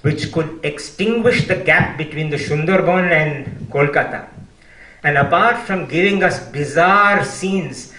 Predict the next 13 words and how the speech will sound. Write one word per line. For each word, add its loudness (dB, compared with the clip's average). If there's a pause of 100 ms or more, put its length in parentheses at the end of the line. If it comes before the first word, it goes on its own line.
(120)
like 0
possibly 0 (200)
the -4
Royal 2
Bengal 2 (200)
tiger 0
swimming -8
on -6
Park -2
Street, -6 (880)
could -4
also 4
see -8